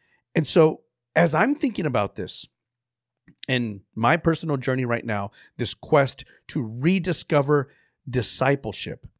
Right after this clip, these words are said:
I'm, I'm trying to recalibrate, and I'm trying to re-, <sighs> w-, w-, reorient my mind and my thinking to move away from everything I feel I have to do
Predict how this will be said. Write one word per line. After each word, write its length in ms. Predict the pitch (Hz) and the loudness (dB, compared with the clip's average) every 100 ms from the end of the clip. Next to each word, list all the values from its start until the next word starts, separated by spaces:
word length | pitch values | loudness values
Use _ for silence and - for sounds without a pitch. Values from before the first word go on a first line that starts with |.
| _ _ _ _ _ _ - | _ _ _ _ _ _ 0
I'm, 220 | 147 139 - | 0 0 -2
I'm 280 | 139 135 - | 0 -2 -6
trying 340 | - - 185 254 | -6 0 0 2
to 120 | - | 0
recalibrate, 1080 | 151 127 160 185 - 156 156 120 85 - - _ _ _ _ _ _ _ _ - | -2 -2 -4 -6 -6 -2 -2 -4 -8 -12 -20 _ _ _ _ _ _ _ _ -4
and 120 | 147 | 0
I'm 100 | 139 | 0
trying 240 | 131 180 190 | 2 2 2
to 100 | 185 | 0
re-, 720 | 143 131 151 190 208 196 180 - - | -2 -2 0 0 0 -2 -4 -8 -12
<sighs> 140 | - | -12
w-, 400 | - 123 131 143 - | -10 -10 -6 -4 -4
w-, 540 | - - - 127 190 | -10 -12 -6 -2 0
reorient 520 | 170 180 208 202 196 | 4 4 4 0 -2
my 160 | 160 151 | 0 0
mind 400 | 135 131 175 165 | 0 0 0 0
and 100 | 147 | 0
my 120 | 117 | -2
thinking 580 | - 139 147 185 190 233 _ _ _ _ _ _ _ - | -4 -2 -2 -2 -2 -4 _ _ _ _ _ _ _ 0
to 340 | 185 175 165 _ _ | 4 4 4 _ _
move 420 | 156 160 170 226 240 | 0 4 6 6 4
away 440 | 208 156 170 156 | 4 4 4 2
from 340 | - 147 131 - | 2 0 -2 -2
everything 760 | 156 170 202 - 151 143 151 147 _ _ _ _ _ - | -2 -2 -4 -4 -4 -2 -6 -8 _ _ _ _ _ -2
I 180 | 139 170 | 0 0
feel 280 | - 175 156 | 0 0 2
I 120 | 135 | 0
have 360 | 120 143 - - | -2 -4 -6 -12
to 220 | - 135 | -4 -4
do 680 | 117 120 214 156 113 110 | 0 2 4 4 2 -4